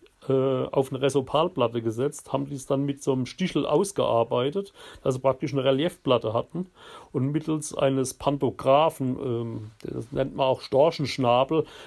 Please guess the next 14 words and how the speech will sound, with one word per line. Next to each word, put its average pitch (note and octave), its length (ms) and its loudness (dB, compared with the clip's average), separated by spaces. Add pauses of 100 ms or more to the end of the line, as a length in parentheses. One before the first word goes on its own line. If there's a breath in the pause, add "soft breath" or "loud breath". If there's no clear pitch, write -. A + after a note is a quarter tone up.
da B2 100 -2
kann C3+ 160 2
man C3+ 80 2
also C3+ 400 4 (180 loud breath)
von C#3 320 0
kleinen, D3 460 4
von D3 160 4
Miniaturen D#3 720 4
etwas C#3 380 0
in C3 120 -4
größerem C#3 480 0
Stil D3 380 -2
in, C3 340 -2
äh, B2 580 -2